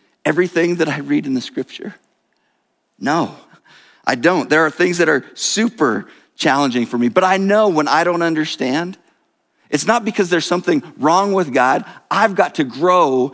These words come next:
in my understanding of what it is that God wants to communicate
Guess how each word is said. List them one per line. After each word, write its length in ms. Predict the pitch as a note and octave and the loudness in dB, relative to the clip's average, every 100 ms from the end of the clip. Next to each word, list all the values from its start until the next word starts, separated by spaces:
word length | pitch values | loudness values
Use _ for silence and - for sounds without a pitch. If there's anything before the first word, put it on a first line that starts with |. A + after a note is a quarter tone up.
| - - | -8 -2
in 200 | D3 D3 | 0 2
my 300 | D#3 E3+ D#3+ | 0 0 0
understanding 840 | D3+ C#3 C3+ - A#2+ A#2 A2+ G2+ - | 0 0 -2 -4 -2 -2 -4 -8 -6
of 120 | - | -4
what 180 | C3+ F3+ | 2 2
it 120 | F3+ | 2
is 200 | C#3 C3 | 0 0
that 120 | C3 G#2 | -2 -2
God 280 | C#3 D#3+ | 0 0
wants 260 | C#3 B2+ - | 0 -2 -4
to 100 | B2 | -10
communicate 680 | - B2 C3 B2 - G#2 | -4 0 0 -2 -8 -12